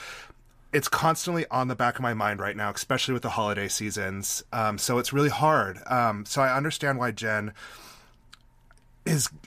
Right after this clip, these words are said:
is feeling so helpless and feeling so irate and crazy right now. It's because of this.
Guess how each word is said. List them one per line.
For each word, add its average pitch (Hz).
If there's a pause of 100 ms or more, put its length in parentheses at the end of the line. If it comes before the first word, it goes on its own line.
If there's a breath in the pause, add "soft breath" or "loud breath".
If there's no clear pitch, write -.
is 147 (420)
feeling 160
so 143
helpless 113
and 110
feeling 139
so 127 (400)
irate 117
and 113
crazy 120
right 107
now. 104 (320 loud breath)
It's -
because 120
of 127
this. -